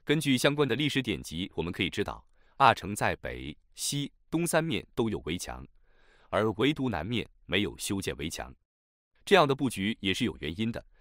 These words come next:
先筑起三面围墙是阿房的前一道工序，也更加有利于对施工现场的管理。而南面无墙，则主要是因为需要留出一个方便施工人员出入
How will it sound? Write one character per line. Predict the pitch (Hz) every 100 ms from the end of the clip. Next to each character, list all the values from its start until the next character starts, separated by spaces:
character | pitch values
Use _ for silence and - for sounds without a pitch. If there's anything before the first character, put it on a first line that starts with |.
| -
先 | - 156 170
筑 | 156
起 | - 78
三 | - 147
面 | 123
围 | 85 110
墙 | - 73
是 | - 98
阿 | 131 147
房 | - 139
的 | 78
前 | - - 123
一 | 143
道 | 80
工 | - 87
序， | - - _ _
也 | - 82
更 | - 180
加 | 135 131
有 | 113 73
利 | 76 -
于 | 139 147
对 | - 85
施 | - 110
工 | 104 107
现 | 147 92
场 | -
的 | -
管 | 69 76
理。 | - _ _ _ _ _ _ _ _ _ _
而 | 101 131 143
南 | 117 147
面 | 123
无 | 117
墙， | - 71 95 - _ _
则 | - 127
主 | 123
要 | 104 104
是 | 101
因 | 104
为 | 82 69 - -
需 | -
要 | 127 95
留 | 104
出 | 113 104
一 | 82
个 | 90 - _ -
方 | 113
便 | 120 80
施 | - 139
工 | 156
人 | 120
员 | 95 90
出 | - 160
入 | 156 -